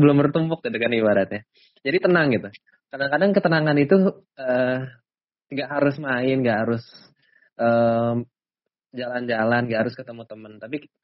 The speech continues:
ketenangan itu hadir ketika emang nggak ada amanah gitu. <laughs> Jadi tenang gitu hidupnya. Ya kayak gitu.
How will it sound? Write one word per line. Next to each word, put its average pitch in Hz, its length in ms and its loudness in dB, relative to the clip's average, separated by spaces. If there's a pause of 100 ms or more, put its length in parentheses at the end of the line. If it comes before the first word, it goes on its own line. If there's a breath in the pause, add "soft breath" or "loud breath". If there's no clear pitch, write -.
ketenangan 135 420 -2
itu 160 140 0
hadir 143 260 6
ketika 139 320 2
emang 131 320 0
nggak 120 160 4
ada 117 160 2
amanah 120 320 0
gitu. 98 140 -4
<laughs> - 20 0
Jadi 123 220 0
tenang 123 400 -2
gitu 95 160 -8
hidupnya. 95 340 -14 (600 loud breath)
Ya 98 240 -4
kayak 104 240 2
gitu. 92 180 -10